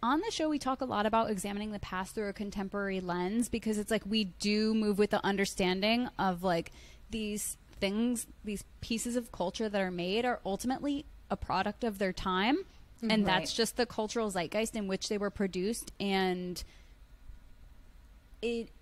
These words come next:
Speaker 1: it's very easy to look back and be like, "Oh my God, how do we watch that?" Or, "How is that my favorite movie?" Or this or that. Um, but just understanding there's gonna be that kind of, like, reconciling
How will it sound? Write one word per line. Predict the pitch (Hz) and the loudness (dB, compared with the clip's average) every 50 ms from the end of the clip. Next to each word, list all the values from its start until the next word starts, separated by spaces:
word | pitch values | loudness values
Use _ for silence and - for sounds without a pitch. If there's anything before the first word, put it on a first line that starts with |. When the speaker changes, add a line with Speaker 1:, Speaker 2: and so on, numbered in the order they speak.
| - - - | -20 -8 -6
Speaker 1:
it's | 226 220 - - - - - | -6 -4 -4 -6 -10 -8 -8
very | 196 175 220 233 233 233 - | -4 -2 0 0 0 -2 -2
easy | 220 208 208 185 226 226 | -2 -2 0 0 0 0
to | 220 208 | 0 0
look | 202 208 202 - - - | 0 -2 -2 -2 -2 -2
back | 190 180 175 220 - - | 2 4 4 4 4 2
and | - 202 | 0 0
be | 190 | 0
like, | 185 190 - - - | 0 -2 -6 -8 -8
"Oh | 269 269 | -6 -2
my | 262 254 | -2 0
God, | 254 233 220 208 208 | 0 2 2 0 0
how | - - 214 | 0 0 2
do | 214 214 | 2 2
we | 214 208 | 2 2
watch | 196 202 202 196 196 - - - | 4 4 4 2 2 -4 -2 2
that?" | 208 190 190 185 | 4 4 6 6
Or, | 185 180 | 4 2
"How | - - 226 220 | 6 6 6 6
is | 220 208 | 6 4
that | 226 214 202 | 4 4 4
my | 208 196 | 2 2
favorite | - 214 208 202 214 - | 2 2 2 4 2 0
movie?" | 196 202 208 196 208 196 190 180 180 | 2 2 2 4 6 4 4 4 2
Or | 180 180 | -2 -2
this | 180 196 196 - | -2 -4 -2 0
or | 196 180 | 0 0
that. | 175 180 180 196 220 254 - - - - - - - - - - - - - - - - - - - | 2 2 4 4 4 4 2 0 -10 -14 -14 -14 -14 -12 -12 -12 -12 -12 -18 -12 -12 -12 -10 -2 0
Um, | 220 220 220 214 214 214 214 220 214 - - - - - - - - - - - - - - - - - - - - - | 2 4 4 4 2 0 0 -2 -4 -6 -10 -20 -20 -20 -20 -20 -20 -20 -20 -20 -20 -20 -20 -20 -20 -20 -20 -20 -4 -2
but | 320 339 - | -2 -2 0
just | - 330 330 - - - | 0 0 0 0 4 4
understanding | 294 285 277 262 - 285 269 233 220 214 | 4 4 4 4 4 4 4 6 6 4
there's | 214 208 196 - - - | 4 4 4 2 0 2
gonna | - 214 214 220 214 208 | 2 4 4 4 2 2
be | 175 - 202 196 196 202 202 | 0 -2 -2 0 2 2 2
that | 180 196 185 175 180 175 - - - - | 4 6 6 6 6 4 2 0 -8 -16
kind | - - 208 196 190 180 | -8 -4 -4 -2 -2 -4
of, | - | -4
like, | 180 180 170 156 - - - - - - - - - - | -2 -2 -2 -2 -4 -8 -14 -20 -20 -20 -20 -20 -10 -8
reconciling | 202 190 196 196 - 247 247 247 - 285 294 302 302 311 330 339 359 392 | -2 0 0 2 2 4 2 2 2 2 2 4 4 6 6 6 4 2